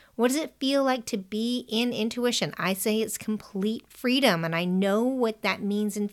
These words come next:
feels like to me. What does it feel like to you? Can you put a word to it, a name to it, a sentence to it? When it's fuzzy, when you have an overlay, what can you name it? What word do you use when you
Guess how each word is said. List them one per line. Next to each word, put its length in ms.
feels 440
like 240
to 120
me. 240
What 440
does 320
it 180
feel 200
like 200
to 140
you? 320
Can 380
you 100
put 320
a 40
word 800
to 260
it, 240
a 60
name 480
to 220
it, 120
a 160
sentence 480
to 220
it? 200
When 420
it's 260
fuzzy, 640
when 560
you 80
have 80
an 100
overlay, 720
what 480
can 320
you 160
name 360
it? 180
What 260
word 500
do 100
you 300
use 580
when 220
you 260